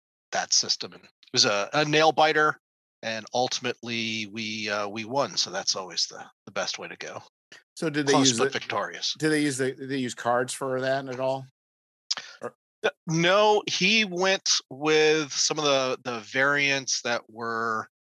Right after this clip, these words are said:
Speaker 1: uh, developed for the Game of Thrones version, which had, uh, like, command tokens and, uh, an eight-sided dice, so a little bit different than the original Command and Colors, but
Speaker 2: I,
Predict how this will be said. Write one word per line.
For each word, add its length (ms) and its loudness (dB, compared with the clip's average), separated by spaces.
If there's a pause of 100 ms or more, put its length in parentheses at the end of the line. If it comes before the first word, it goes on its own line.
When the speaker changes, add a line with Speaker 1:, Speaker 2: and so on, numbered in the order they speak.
(140)
Speaker 1:
uh, 180 2 (100)
developed 640 2 (380)
for 760 -4
the 200 -10
Game 260 -4
of 80 -4
Thrones 540 -2
version, 540 -2 (500)
which 320 0
had, 440 2
uh, 260 -2
like, 220 -4
command 440 -2
tokens 640 0 (440)
and, 460 -4
uh, 240 -6
an 160 -6
eight-sided 580 0
dice, 320 0
so 260 4
a 40 -8
little 160 -4
bit 180 -6
different 380 -6
than 180 -6
the 200 -6 (240)
original 480 -4
Command 320 -8
and 100 -16
Colors, 460 -2
but 100 -10 (680)
Speaker 2:
I, 60 -18